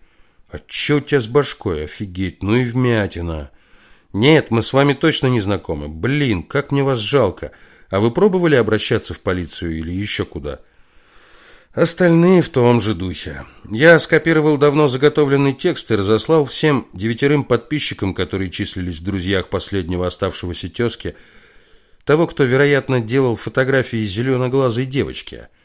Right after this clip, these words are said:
"Здравствуйте. Я прошу прощения, но, возможно, именно вы сможете мне помочь. У меня тотальная ретроградная амнезия.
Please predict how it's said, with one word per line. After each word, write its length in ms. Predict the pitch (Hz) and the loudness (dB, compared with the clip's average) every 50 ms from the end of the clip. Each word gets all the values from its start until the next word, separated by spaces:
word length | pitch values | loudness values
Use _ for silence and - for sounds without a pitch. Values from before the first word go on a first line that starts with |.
| _ _ _ - _ _ _ - _ _ _ - _ | _ _ _ -20 _ _ _ -20 _ _ _ -20 _
"Здравствуйте. 760 | - 92 85 98 127 139 120 - - - 73 - - - - _ _ _ _ _ - | -12 -8 -2 2 4 4 4 2 0 -12 -14 -14 -16 -20 -20 _ _ _ _ _ -14
Я 320 | - 85 113 131 139 135 | -6 -2 2 4 4 2
прошу 340 | 135 - 131 123 - - 135 | 2 0 -2 -2 -2 -2 -4
прощения, 720 | 123 127 127 110 - - - 135 117 92 73 71 73 69 - _ _ _ _ _ - _ _ - - | -2 -2 -4 -2 -4 -4 -2 -2 -2 -2 -4 -8 -10 -12 -14 _ _ _ _ _ -20 _ _ -16 -8
но, 340 | - 92 95 98 104 104 101 | -6 -2 0 2 2 2 2
возможно, 540 | 101 110 98 120 143 151 139 131 143 139 139 | 2 0 0 2 2 2 2 2 2 2 2
именно 320 | 139 143 139 139 139 135 | 2 2 2 2 0 0
вы 180 | 131 156 156 - | 0 0 -2 -2
сможете 420 | - - 107 98 85 80 - - | -2 -2 -2 -2 -2 -4 -6 -4
мне 160 | 92 95 90 | -4 -4 -4
помочь. 480 | 87 - 90 90 87 82 78 - - - _ - _ _ _ - _ _ - | -2 -4 -4 -2 -2 -4 -6 -8 -12 -16 _ -20 _ _ _ -20 _ _ -6
У 80 | 101 | -2
меня 280 | 101 113 123 139 151 147 | 0 2 2 2 2 0
тотальная 720 | 143 - 147 127 123 - 151 156 151 143 135 123 117 107 | 0 0 -2 0 0 2 2 2 2 2 2 2 2 2
ретроградная 800 | 107 107 104 - 110 120 113 120 135 139 135 117 120 123 120 120 | 2 0 0 0 0 0 0 2 2 2 2 0 0 0 0 0
амнезия. 640 | 120 123 127 131 131 127 117 113 95 78 62 62 | 0 0 0 0 0 -2 -2 -4 -4 -4 -6 -12